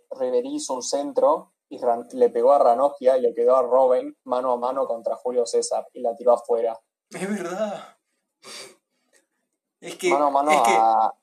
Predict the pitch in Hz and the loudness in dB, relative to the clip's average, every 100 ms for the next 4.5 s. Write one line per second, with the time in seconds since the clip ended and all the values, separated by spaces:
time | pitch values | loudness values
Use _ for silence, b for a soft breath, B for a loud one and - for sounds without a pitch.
0 | _ _ _ - 185 180 202 208 175 180 | _ _ _ -20 -8 -2 -2 -2 -4 -4
1 | 175 147 143 135 147 147 160 156 147 - | -6 -8 -6 -6 -6 0 4 4 2 -2
2 | 170 _ 139 131 143 135 131 131 - 151 | -12 _ -20 -18 -18 -14 -10 -10 -10 -12
3 | 151 165 190 - 294 262 240 185 190 147 | -10 -8 -6 -6 -6 -8 -6 -6 -4 -6
4 | 139 143 143 139 135 | -4 -4 -2 -2 0